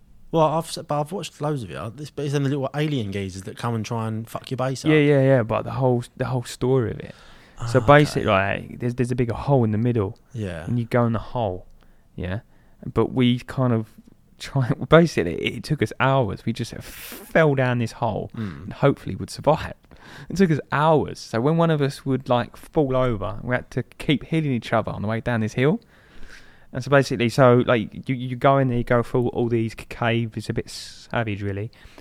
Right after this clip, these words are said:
Speaker 2: And then you get into this s-, s-, science lab.
Speaker 1: Hmm.
Speaker 2: And they're basically, like, uh, shooting aeroplanes down in the sky and then getting the passengers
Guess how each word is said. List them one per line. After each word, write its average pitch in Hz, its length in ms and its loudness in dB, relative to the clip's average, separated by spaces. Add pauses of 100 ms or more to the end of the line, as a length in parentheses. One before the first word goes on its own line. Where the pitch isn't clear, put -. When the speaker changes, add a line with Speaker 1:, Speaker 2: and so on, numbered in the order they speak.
(180)
Speaker 2:
And 127 200 0
then 131 360 4
you 135 100 0
get 120 160 -4
into 135 180 -6
this - 360 -6
s-, - 500 -8
s-, - 80 -16
science 143 540 -2
lab. 98 340 -4 (140)
Speaker 1:
Hmm. 95 200 -8 (540)
Speaker 2:
And 120 320 2
they're 120 120 2
basically, 120 580 0
like, 113 380 0 (680)
uh, 113 240 0
shooting - 720 -2
aeroplanes 117 500 2
down 104 320 -2
in 110 80 -2
the 110 60 -4
sky 107 480 -2 (560)
and 117 100 -2
then 113 220 0 (2250)
getting 139 260 2
the 139 80 2
passengers 117 920 -2